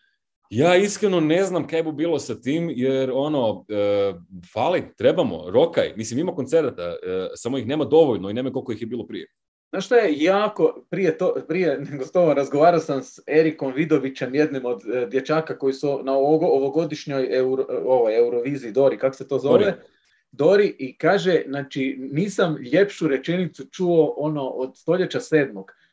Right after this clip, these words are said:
Speaker 2: Kaže, „A znaš šta, ja sam ti generacija koja, u-, ona, ja u principu”, on je dvije tisućite, i kaže, „Ja uopće ne znam za rock and roll. Ja se ne sjećam
Speaker 1: Aha.
Speaker 2: vremena,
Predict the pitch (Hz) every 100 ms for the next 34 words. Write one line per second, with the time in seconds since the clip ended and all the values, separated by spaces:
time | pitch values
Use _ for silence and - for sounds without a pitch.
0 | _ - 170 156 147 - - 147 156 240
1 | 240 196 147 226 226 196 156 165 151 180
2 | 214 - 190 185 180 160 160 160 196 165
3 | 143 170 185 160 170 156 175 160 165 135
4 | 160 151 147 - - - 180 - 135 165
5 | 160 185 220 - 208 202 202 160 143 131
6 | - 131 131 135 123 120 113 - - _
7 | - 190 208 196 165 190 160 160 147 190
8 | 208 185 156